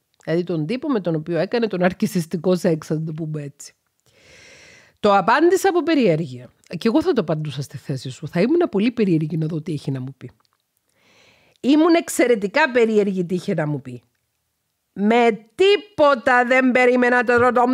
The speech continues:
το, το, το, το, το, να ακούσω γυναικεία φωνή. Ήταν μια κοπέλα στο τηλέφωνο, η οποία με ρώτησε τι σχέση έχω εγώ με αυτόν, επειδή είδε πως ανταλλάξαμε κάτι κλήσεις πριν δύο μέρες.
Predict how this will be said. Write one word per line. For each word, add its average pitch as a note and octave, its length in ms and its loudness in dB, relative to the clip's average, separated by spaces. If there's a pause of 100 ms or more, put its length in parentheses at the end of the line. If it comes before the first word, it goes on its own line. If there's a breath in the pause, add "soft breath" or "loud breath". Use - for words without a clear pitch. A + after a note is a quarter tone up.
το, B3 80 4
το, B3+ 240 2
το, B3+ 300 2
το, A#3 80 0
το, C4 280 2
να C4+ 140 2
ακούσω D4+ 540 2
γυναικεία C#4 580 2
φωνή. A3 480 2 (1400 soft breath)
Ήταν D4+ 360 2
μια D4+ 140 4
κοπέλα C4+ 500 2
στο - 180 -6
τηλέφωνο, D#3 640 -4 (200)
η A#3 180 0
οποία D4+ 340 0
με A3 120 2
ρώτησε B3+ 380 0
τι A3 120 0
σχέση G#4 480 2
έχω B3+ 180 0
εγώ F#3 200 2
με E3+ 80 0
αυτόν, - 500 -6 (520 soft breath)
επειδή A3 440 0
είδε F#4 180 2
πως D4 180 -2
ανταλλάξαμε C4 720 0
κάτι B3+ 300 -2
κλήσεις E4+ 500 2
πριν D4+ 180 0
δύο B3+ 180 0
μέρες. F3 580 -2